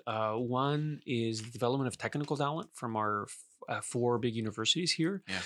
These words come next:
Speaker 1: So engineering talent, uh, has attracted a lot of interna-, international companies. So Microsoft,
Speaker 2: Mm-hmm.
Speaker 1: Google, Facebook, uh, have opened up offices here. Uh, also, we've had a lot of homegrown, uh, successes when it comes to technology companies, and more and more so.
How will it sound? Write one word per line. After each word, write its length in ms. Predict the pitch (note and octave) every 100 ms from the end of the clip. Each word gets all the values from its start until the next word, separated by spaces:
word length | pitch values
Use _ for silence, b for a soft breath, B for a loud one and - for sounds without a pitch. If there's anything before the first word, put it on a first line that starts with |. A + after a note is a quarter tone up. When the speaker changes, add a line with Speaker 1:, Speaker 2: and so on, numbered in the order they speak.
| B
Speaker 1:
So 120 | -
engineering 640 | D3 C#3 B2+ C3 C#3+ D3
talent, 400 | - G#2+ C#3+ F#3 - -
uh, 360 | G#2 G#2 G2+
has 640 | G2 - A2 G#2+ A#2+ A2 -
attracted 600 | B2+ - B2 A#2+ - C#3
a 80 | A#2+
lot 180 | A2 A#2+
of 80 |
interna-, 480 | A2+ G#2+ A#2 A2 -
international 500 | B2+ - A2+ A2 A2+
companies. 520 | G#2+ A2+ F#3 G#3 F#3 -
So 140 | - G#2
Microsoft, 500 | G#2 A#2 A#2 G#2+ G#2+ -
Speaker 2:
Mm-hmm. 120 | A#2
Speaker 1:
Google, 360 | A2 A2 A2 G#2
Facebook, 400 | G#2+ - A2 -
uh, 160 | F#2 G2
have 160 | G#2+
opened 260 | A2 G#2 G#2
up 140 | G2
offices 400 | G2 G2 C3+ D3+
here. 300 | - E3 G3 - B B B B B -
Uh, 80 | - -
also, 400 | D#3 F#3+ - B2
we've 180 | B2 A#2+
had 160 | B2+ B2+
a 60 |
lot 180 | A#2 A#2+
of 120 | A#2+
homegrown, 960 | - D3 D3+ A#2+ B2+ C#3 C3 A2 G#2+ G#2 -
uh, 500 | A2 G2+ G2+ G2 F2 - -
successes 640 | - - E3 E3 - A2 A#2
when 80 |
it 80 | A2
comes 160 | A2 A2
to 80 | G#2+
technology 400 | - A2 A2+ -
companies, 460 | G#2 F#2 D#2+ - - B B B
and 220 | - B2+ B2
more 180 | B2+
and 80 | B2
more 180 | A#2 C3+
so. 320 | - - B1